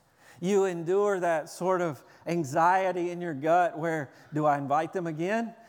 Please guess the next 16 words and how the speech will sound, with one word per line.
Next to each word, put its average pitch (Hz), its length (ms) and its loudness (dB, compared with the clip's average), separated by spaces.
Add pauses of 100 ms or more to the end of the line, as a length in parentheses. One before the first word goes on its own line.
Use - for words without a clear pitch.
(120)
Do 175 80 0
I 156 80 0
send 185 280 -4
this 180 140 -6
text 202 320 -2
message? 214 400 -6
Do 175 120 2
I 143 100 2
call 196 420 2
them? 233 300 -4 (200)
Do 165 80 0
I 156 60 6
send 190 260 -6
this 175 160 -6
Facebook 214 640 0
message? 226 460 -2